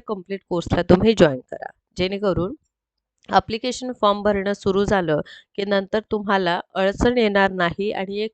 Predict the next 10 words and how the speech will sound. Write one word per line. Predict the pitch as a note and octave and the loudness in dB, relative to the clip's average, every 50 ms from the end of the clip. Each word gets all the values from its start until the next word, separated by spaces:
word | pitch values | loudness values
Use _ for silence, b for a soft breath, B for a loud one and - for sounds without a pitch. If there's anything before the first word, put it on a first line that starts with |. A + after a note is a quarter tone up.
| _ | _
पूर्वनियोजितरित्या | - G#3+ G3 G3 A3+ A3+ A3+ G#3+ G#3 G3 G3 F#3 - A3 - - F#3+ A#3 - _ - F#3+ | -6 -6 -4 -4 -6 -6 -4 -4 -4 -4 -4 -6 -6 -4 -2 0 -2 -2 -2 _ -2 -2
तुम्ही | F#3 - F#3 F#3+ G3 | -2 -2 -6 -6 -4
परीक्षेचा | G3+ - G3+ F3 E3 - - - F3 - - F3+ F3 | -2 0 0 0 -2 -2 -4 -4 -4 -2 0 2 2
अभ्यासही | E3+ E3+ - F3+ E3+ E3+ - F3+ F3 G3 A3 | 2 0 -2 -6 -4 -4 -4 -4 -4 -4 -4
करणार | A3 - A3 G3+ F#3 F3+ D#3+ D3+ - B B B B B B - | -4 -6 -6 -6 -6 -6 -8 -8 -10 B B B B B B -4
आणि | F#3+ F#3+ G3 G3+ F3+ G3 | -2 0 0 4 10 12
योग्यरित्या | G#3+ A#3+ A#3 A3+ - B3+ A#3 A#3+ - - A3+ G#3+ | 12 12 10 8 0 -2 -2 -2 -2 -2 -2 0
परीक्षा | - - G3 F#3 F#3 - - - F#3+ | 0 -2 -4 -4 -4 -2 -2 -2 0
देऊन | F#3 F3+ F#3+ F#3+ G#3 | -2 -4 -6 -8 -6
ती | G#3+ - | -6 -8